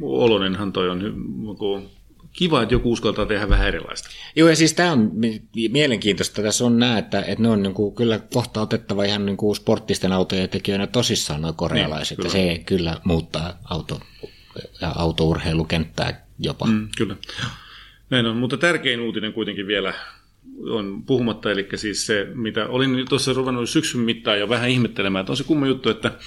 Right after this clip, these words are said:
Speaker 1: Morgan, Morganhan te-, on tietysti autofirma, joka on perustettu vuonna tuhatyhdeksänsataayhdeksän. Tuhatyhdeksänsataayhdeksän.
Speaker 2: Okei.
Speaker 1: Ja se on alkanut tekemään silloin kolmipyöräisiä autoja. Ja nämä kolmipyöräiset autot on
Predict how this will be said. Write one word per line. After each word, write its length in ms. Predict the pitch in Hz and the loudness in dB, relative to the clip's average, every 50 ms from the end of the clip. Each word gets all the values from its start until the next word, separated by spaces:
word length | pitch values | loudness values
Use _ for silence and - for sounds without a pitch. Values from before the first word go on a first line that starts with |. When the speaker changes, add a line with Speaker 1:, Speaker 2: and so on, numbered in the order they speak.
| - - | -8 -2
Speaker 1:
Morgan, 640 | - 123 151 180 175 156 120 120 117 107 101 92 87 85 | 2 6 6 8 8 8 6 4 2 2 2 2 2 2
Morganhan 640 | 85 90 120 170 170 147 113 113 104 98 98 95 | 2 4 6 6 6 6 6 4 2 2 2 2
te-, 100 | 95 107 | 2 4
on 120 | 107 110 98 | 4 4 2
tietysti 440 | 107 98 90 87 - 104 95 92 - - | 2 2 2 2 2 2 2 2 0 0
autofirma, 920 | - 131 117 110 - 98 95 - - - - - - 123 - 90 90 85 | 2 2 2 2 2 0 0 -2 -4 -10 -6 -2 0 2 2 2 2 0
joka 260 | 85 87 87 - 92 | 0 0 0 -2 -4
on 60 | 87 | -2
perustettu 480 | - 101 95 92 - - - - - 95 | 0 0 0 0 -2 -6 -8 -6 -4 -2
vuonna 200 | 92 95 92 - | -2 -2 -2 -2
tuhatyhdeksänsataayhdeksän. 1600 | 101 95 - 101 98 - - - - - 95 92 92 87 - - - - - _ _ _ _ - - 113 104 90 - - 69 - - - _ _ _ _ _ _ _ _ _ _ _ - | -4 -2 -2 -2 -2 -2 -4 -4 0 2 2 4 2 2 -2 -6 -16 -20 -20 _ _ _ _ 4 6 6 4 2 -2 -6 -6 -8 -14 -20 _ _ _ _ _ _ _ _ _ _ _ -4
Tuhatyhdeksänsataayhdeksän. 800 | 120 110 135 135 131 - - 104 95 95 113 - - 147 143 143 - - - - - - - 95 87 | 0 2 2 2 2 2 2 2 4 4 2 2 0 -2 -4 -6 -8 -16 -20 -18 -18 -14 -12 -10 -10
Speaker 2:
Okei. 280 | 82 92 90 104 117 - - | -8 -6 -6 -6 -8 -8 -6
Speaker 1:
Ja 360 | - 120 117 113 107 104 104 107 | -2 2 2 2 2 2 0 -2
se 120 | 120 - 110 | 0 0 0
on 80 | 104 104 | 2 2
alkanut 320 | 101 90 95 95 92 - | 0 0 -2 -2 -2 -2
tekemään 380 | - 101 - 92 90 87 87 85 | -2 -2 0 0 -2 -2 -2 0
silloin 500 | 98 95 92 90 92 92 - - - - | 0 0 0 0 -2 -4 -6 -8 -8 -2
kolmipyöräisiä 880 | - - 104 92 90 85 - - 87 85 82 82 82 82 - 87 85 80 | 0 0 2 2 0 -2 0 0 0 2 2 0 0 -2 -2 -2 -2 0
autoja. 440 | 80 80 82 - - 85 82 80 - - - - - - - - - - - - - | 0 -2 -2 -2 -2 -4 -4 -4 -6 -10 -16 -20 -20 -20 -20 -20 -20 -20 -20 -14 -10
Ja 280 | - 92 90 87 85 85 85 - - - - - - - - - - - - - - - - - - - | -6 -6 -4 -4 -6 -6 -10 -14 -20 -20 -16 -14 -12 -10 -10 -10 -10 -10 -10 -10 -8 -8 -8 -6 -4 -2
nämä 220 | 107 98 95 90 | 0 0 2 2
kolmipyöräiset 560 | 95 110 104 101 90 95 98 92 92 - - | 2 2 2 2 0 -2 -2 -4 -2 0 2
autot 260 | 120 110 98 - - | 2 2 0 0 -2
on 300 | 104 98 95 95 95 - | -2 -2 -2 -4 -6 -8